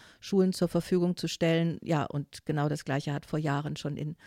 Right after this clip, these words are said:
Südafrika stattgefunden und vor wenigen Jahren in Chile. Und das sind Kooperationen,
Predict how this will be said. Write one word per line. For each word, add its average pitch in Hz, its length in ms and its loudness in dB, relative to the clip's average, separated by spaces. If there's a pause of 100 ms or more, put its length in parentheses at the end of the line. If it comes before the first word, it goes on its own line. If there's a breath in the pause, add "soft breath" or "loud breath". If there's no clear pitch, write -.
(160 soft breath)
Südafrika - 640 -2
stattgefunden 160 800 -4
und 139 160 -6
vor 139 240 -6
wenigen 160 380 2
Jahren 151 340 0
in 151 120 -4
Chile. 156 500 -4 (380 soft breath)
Und 175 160 6
das 185 100 10
sind 190 140 4
Kooperationen, 180 840 6